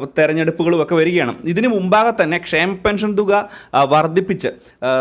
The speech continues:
സർക്കാരിൻ്റെ പ്രതിച്ഛായയെ ഉയർത്താൻ ശ്രമിക്കും എന്നുള്ള ഒരു റിപ്പോർട്ട് കൂടിയാണ് വരുന്നത്. അപ്പോൾ തദ്ദേശ ഭരണ തെരഞ്ഞെടുപ്പിന് മുമ്പാകെ തന്നെ തുക വർദ്ധിപ്പിക്കാനുള്ള സാധ്യതയാണ് കാണുന്നത്. അപ്പോൾ വളരെ പ്രധാനപ്പെട്ട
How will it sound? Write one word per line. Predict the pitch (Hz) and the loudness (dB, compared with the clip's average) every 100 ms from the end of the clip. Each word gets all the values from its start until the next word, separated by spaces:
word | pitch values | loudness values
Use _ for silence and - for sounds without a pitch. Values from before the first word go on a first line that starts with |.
| 127 | 0
സർക്കാരിൻ്റെ | 156 160 190 190 190 180 | -4 0 2 2 0 0
പ്രതിച്ഛായയെ | 190 151 160 180 208 196 208 208 170 | -2 -2 -4 -2 0 2 2 0 0
ഉയർത്താൻ | 160 160 180 170 | -2 -2 -2 0
ശ്രമിക്കും | 143 151 165 170 - - | 0 0 0 -2 -2 -6
എന്നുള്ള | 139 147 147 107 | 0 2 2 2
ഒരു | 143 147 | -2 -4
റിപ്പോർട്ട് | 135 151 151 135 | -6 -4 -4 -2
കൂടിയാണ് | 147 131 113 | 0 0 0
വരുന്നത്. | 107 101 - - - - - | -4 -6 -10 -14 -20 -10 -4
അപ്പോൾ | 131 196 165 160 | 0 2 2 2
തദ്ദേശ | 156 170 170 190 | 2 2 2 0
ഭരണ | 185 190 185 | 0 0 0
തെരഞ്ഞെടുപ്പിന് | 170 180 180 185 180 | 0 -2 0 0 0
മുമ്പാകെ | 156 165 208 214 185 | 0 2 2 2 -2
തന്നെ | 170 165 | -2 -2
തുക | 165 156 | 0 0
വർദ്ധിപ്പിക്കാനുള്ള | 147 151 156 156 139 226 - | -2 -6 -4 -2 0 -2 2
സാധ്യതയാണ് | 151 143 131 143 214 | 2 2 0 0 2
കാണുന്നത്. | 160 120 101 - - - - 170 | 0 0 -6 -10 -20 -20 -8 -2
അപ്പോൾ | 170 214 117 | 0 0 2
വളരെ | 165 185 202 170 | 2 2 0 0
പ്രധാനപ്പെട്ട | 165 165 160 151 | 0 0 -2 -2